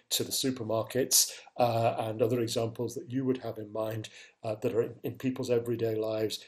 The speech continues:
have increased people's expectations as to the holistic nature of those services and how they might indeed be surfaced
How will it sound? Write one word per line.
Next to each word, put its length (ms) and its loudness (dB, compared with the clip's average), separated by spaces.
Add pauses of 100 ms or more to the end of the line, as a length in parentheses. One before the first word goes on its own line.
(200)
have 120 -2
increased 520 0
people's 320 -4
expectations 840 -6
as 160 -8
to 160 -6
the 140 -2 (260)
holistic 540 4
nature 460 -6
of 100 -2
those 200 0
services 520 -2 (240)
and 140 -4
how 240 0
they 300 2
might 360 2
indeed 440 -6
be 260 2
surfaced 840 4